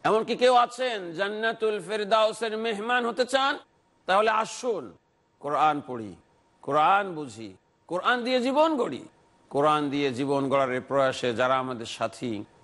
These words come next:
আল্লাহ রাব্বুল আলামিন আমাদের সবাইকে যেন জান্নাতেরও সাথী বানান। আমিন ইয়া রাব্বাল আলামিন। সম্মানিত ভাই ও বোনেরা, দর্শক মণ্ডলী,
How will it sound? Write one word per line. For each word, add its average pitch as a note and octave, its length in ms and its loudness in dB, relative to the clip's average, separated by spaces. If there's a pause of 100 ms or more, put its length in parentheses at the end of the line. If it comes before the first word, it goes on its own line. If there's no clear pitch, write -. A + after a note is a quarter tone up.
(200)
আল্লাহ D3 280 4
রাব্বুল C#3+ 260 0
আলামিন C#3 380 0
আমাদের D3 320 -2
সবাইকে D#3+ 560 0
যেন C#3+ 300 -2
জান্নাতেরও F3+ 580 0
সাথী D3 340 -4
বানান। A#2 340 -4
আমিন E3+ 720 -2 (380)
ইয়া E3 720 2
রাব্বাল F3+ 320 2
আলামিন। C#3+ 680 -2
সম্মানিত D#3 480 -4
ভাই D#3+ 400 2
ও F#3 40 -4
বোনেরা, F#3+ 360 0
দর্শক F#3 460 -2
মণ্ডলী, G#3 560 -2